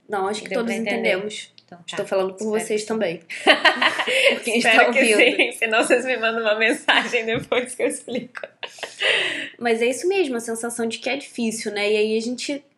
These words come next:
Speaker 1: por isso que é tão importante quando você me perguntou do Theta Healing, o que que faz
Speaker 2: Hum.
Speaker 1: ser difícil, eu comecei a, tipo, realmente tentar entender e tentar pensar.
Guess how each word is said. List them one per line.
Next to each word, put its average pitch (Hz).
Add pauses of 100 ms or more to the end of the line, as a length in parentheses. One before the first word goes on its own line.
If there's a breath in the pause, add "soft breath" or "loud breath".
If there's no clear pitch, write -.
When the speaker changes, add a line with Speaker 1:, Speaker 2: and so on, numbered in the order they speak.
(340 loud breath)
Speaker 1:
por 247
isso 262
que -
é 359
tão 320
importante 247
quando 208
você 214
me 208
perguntou 208
do 202
Theta 202
Healing, 196
o 185
que 214
que 254
faz 220
Speaker 2:
Hum. 202
Speaker 1:
ser 247
difícil, 220
eu -
comecei 233
a, 240
tipo, -
realmente 269
tentar 247
entender 262
e 247
tentar 247
pensar. 254